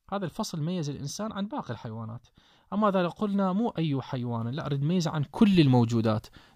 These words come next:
نقول أي شيء هو في ذاته، فيقال ناطق، فراح نميز بالناطقية عن كل الموجودات الأخرى.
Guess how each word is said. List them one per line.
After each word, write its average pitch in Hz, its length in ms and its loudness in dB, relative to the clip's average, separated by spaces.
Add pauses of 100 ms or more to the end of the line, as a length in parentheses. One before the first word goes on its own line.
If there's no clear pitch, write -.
نقول 143 300 4 (120)
أي 202 300 10
شيء 131 520 2 (500)
هو 139 220 6
في 127 180 2
ذاته، 123 360 2 (920)
فيقال 131 680 0 (680)
ناطق، 123 520 0 (720)
فراح 123 460 -2
نميز 135 340 0
بالناطقية 123 580 -2
عن 127 160 -4
كل - 220 2
الموجودات 110 520 -4
الأخرى. - 340 -6